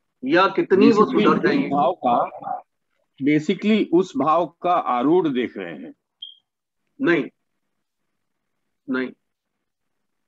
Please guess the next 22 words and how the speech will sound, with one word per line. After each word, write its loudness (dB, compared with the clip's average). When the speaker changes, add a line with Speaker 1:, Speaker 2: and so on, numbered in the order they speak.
Speaker 1:
आरूढ़ -6
Speaker 2:
लगन 2
से -4
थर्ड 0
देख -4
रहे 2
हैं 4
Speaker 1:
नहीं, 2
Speaker 2:
तो -10
Speaker 1:
आरूढ़ 4
Speaker 2:
थर्ड 4
Speaker 1:
नहीं 2
देख -4
रहे -4
हैं, -16
आरूढ़ -4
नहीं -2
Speaker 2:
थर्ड 2
Speaker 1:
देख -4
रहे -4
हैं। -2
Speaker 2:
हैं। -6